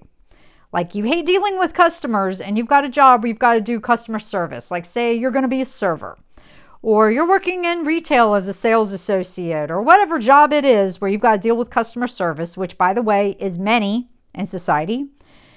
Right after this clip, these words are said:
In fact, I would venture to say that's most jobs in society.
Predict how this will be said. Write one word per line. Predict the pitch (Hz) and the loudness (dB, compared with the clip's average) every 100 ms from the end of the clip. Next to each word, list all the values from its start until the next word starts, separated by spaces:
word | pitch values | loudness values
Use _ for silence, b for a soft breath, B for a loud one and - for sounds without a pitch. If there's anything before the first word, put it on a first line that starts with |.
| b - | b -4
In | |
fact, | 226 262 262 | 4 4 4
I | |
would | 294 311 | 0 0
venture | 392 392 370 | -2 -2 -4
to | |
say | 285 - 294 | -4 -2 0
that's | 262 254 247 | 4 4 4
most | 220 320 - | 2 2 2
jobs | - 202 190 175 | 4 4 4 0
in | 185 | -10
society. | - 175 - 165 165 190 277 320 | -8 -8 0 0 0 -4 -6 -10